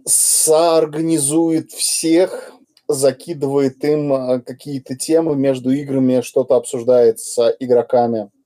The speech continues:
что было на игре, как было на игре. А, возможно, прямым текстом спрашивает, э, что тебе понравилось, там, сюжет понравился, сюжет не понравился,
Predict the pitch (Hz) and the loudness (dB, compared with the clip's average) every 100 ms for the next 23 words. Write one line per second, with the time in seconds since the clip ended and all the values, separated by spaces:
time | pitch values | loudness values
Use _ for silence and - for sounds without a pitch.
0 | _ _ - - 135 131 123 123 120 120 | _ _ -8 0 2 2 2 2 0 2
1 | 120 113 117 113 113 117 110 110 104 104 | 2 2 0 -2 -4 -2 -2 -4 0 0
2 | 95 _ _ _ _ - - - - 123 | 0 _ _ _ _ -20 -20 -20 -2 2
3 | 120 120 135 131 120 127 127 120 131 120 | 2 2 2 2 0 0 0 2 0 -2
4 | 123 - 127 120 - 117 110 - 123 - | -6 -4 0 0 0 -6 -4 0 0 0
5 | - - 139 127 120 120 123 135 120 - | -4 -2 -2 0 0 2 2 4 2 0
6 | 113 - 123 127 - 117 127 135 127 - | -10 -6 -2 0 0 0 2 2 0 -6
7 | - 117 120 117 113 117 120 - - - | -4 -2 -2 -2 -2 2 2 0 -6 -12